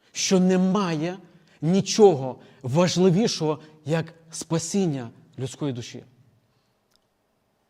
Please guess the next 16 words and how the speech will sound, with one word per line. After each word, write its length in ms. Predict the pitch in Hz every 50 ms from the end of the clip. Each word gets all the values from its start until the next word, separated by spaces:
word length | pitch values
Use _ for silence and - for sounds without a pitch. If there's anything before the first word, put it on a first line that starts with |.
| _ _ _ _ _ _ _ _ _ _ _ _ _ _ _ _ _ _ _ _ _ _ _ _ _ _ _ _ _ _ _ _ _ _ _
Матвія, 420 | 139 156 165 160 160 226 269 254
четвертий 400 | - - - 208 233 190 - 208
розділ, 320 | 196 208 233 220 170 196 180
вісімнадцятий-двадцятий 880 | 175 160 - 165 185 190 180 - 185 151 151 160 - 175 147 - 160
вірш. 280 | 139 127 101 - - - _ _ _ _ _ _ _ _ _ _ _ _ _ _ _ - - _ _ - - - - _ _ -
"Як 180 | 160 165 -
проходив 440 | - 202 175 - 254 262 202 240 220
же 160 | 147 180 214
він 220 | 196 233 247 220 160
поблизу 460 | - 190 170 170 220 233 165 202 190
Галилейського 580 | 180 190 190 190 196 220 202 214 - 196 185
моря, 500 | 180 190 208 233 226 196 165 143 120 - - - - - _ _
то 120 | - 180 156
побачив 460 | - 190 175 208 233 226 - 226 202
двох 220 | 156 170 208 196
братів: 500 | 165 185 196 190 - - 202 180 151 113